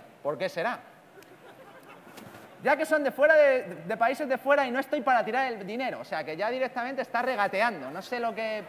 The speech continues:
pensaréis que cuesta un delito que te puede llevar a la cárcel, ¿vale? Pero esto es lo que pide. Mi pregunta es, ¿tú haces este tipo de trabajos, el de cambiar calificaciones?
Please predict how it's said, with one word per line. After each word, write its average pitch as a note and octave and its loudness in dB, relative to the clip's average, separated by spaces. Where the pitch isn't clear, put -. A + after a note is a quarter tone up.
pensaréis A3 -2
que F#3 -10
cuesta G#3+ -4
un B3 -2
delito A#3 -2
que F#3 -4
te E3+ -4
puede A#3 -4
llevar A#3 0
a A3+ 0
la G#3 0
cárcel, B3+ -4
¿vale? B3 -2
Pero E3+ -2
esto A3 -6
es B3 -4
lo A3+ -4
que F#3+ -8
pide. D#3 -8
Mi G#3+ -4
pregunta C4 2
es, F3 -2
¿tú C4 2
haces D#4 2
este C4+ -2
tipo A#3 -4
de A3 -4
trabajos, E3+ 0
el F3+ -4
de F#3 -2
cambiar G3 -2
calificaciones? A3+ -4